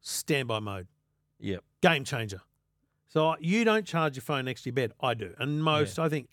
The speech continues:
Speaker 1: eighty percent of people
Speaker 2: So when
Speaker 1: charge
Speaker 2: you
Speaker 1: their
Speaker 2: put it
Speaker 1: phone
Speaker 2: on
Speaker 1: by
Speaker 2: its side.
Speaker 1: So I
Speaker 2: Yeah.
Speaker 1: just sit it there, plug it in normally, right? But
Speaker 2: Yeah.
Speaker 1: now I've got that Belkin MagSafe,
Speaker 2: Yep.
Speaker 1: you know, charger. I've always had that. But instead of charging it sitting upright,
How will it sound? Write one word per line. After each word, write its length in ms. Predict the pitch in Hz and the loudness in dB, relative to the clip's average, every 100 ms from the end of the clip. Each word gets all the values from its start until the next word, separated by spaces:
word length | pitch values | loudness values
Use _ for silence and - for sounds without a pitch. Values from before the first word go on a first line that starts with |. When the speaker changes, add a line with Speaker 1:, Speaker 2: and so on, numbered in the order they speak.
| - | 0
Speaker 1:
eighty 200 | 143 139 | 0 0
percent 220 | 127 131 | -4 -6
of 40 | |
people 200 | 120 117 | -4 -2
Speaker 2:
So 60 | 113 | 0
when 40 | 120 | 2
Speaker 1:
charge 160 | 120 | 2
Speaker 2:
you 40 | 123 | 0
Speaker 1:
their 80 | 123 | 0
Speaker 2:
put 60 | |
it 80 | 123 | 0
Speaker 1:
phone 20 | |
Speaker 2:
on 60 | 123 | 0
Speaker 1:
by 40 | 113 | -4
Speaker 2:
its 80 | - | -4
side. 340 | 117 101 92 | -2 -2 -2
Speaker 1:
So 140 | - 165 | 2 4
I 80 | |
Speaker 2:
Yeah. 60 | 180 | 4
Speaker 1:
just 180 | 104 - | 0 0
sit 160 | 190 | -2
it 80 | 165 | 0
there, 220 | 156 156 | 2 2
plug 260 | 147 160 147 | 2 0 0
it 60 | 147 | 0
in 160 | 139 | -2
normally, 240 | 117 104 104 | -4 -4 -2
right? 220 | 131 214 - _ | 0 0 -4 _
But 80 | 117 | -4
Speaker 2:
Yeah. 60 | 151 | 2
Speaker 1:
now 260 | 196 156 | 2 4
I've 120 | 175 170 | 2 0
got 140 | 170 | 0
that 180 | 156 - | 0 2
Belkin 380 | 160 165 165 139 | 0 0 -2 0
MagSafe, 680 | 135 143 - 147 131 - - | 0 0 0 0 0 -4 -8
Speaker 2:
Yep. 200 | 120 113 | -2 0
Speaker 1:
you 60 | 143 | 0
know, 100 | 127 | -4
charger. 420 | 117 139 131 127 | -2 0 0 0
I've 100 | 170 | 0
always 220 | 254 190 - | 2 2 2
had 160 | 180 | 0
that. 120 | 131 | 0
But 120 | 151 147 | -4 -4
instead 340 | 165 - 202 | -2 2 4
of 120 | 208 | 4
charging 420 | - 185 175 160 160 | 2 2 2 0 -6
it 140 | 147 | -6
sitting 320 | - 160 147 | -4 -2 0
upright, 560 | 139 147 120 104 185 | 0 0 -2 -2 -4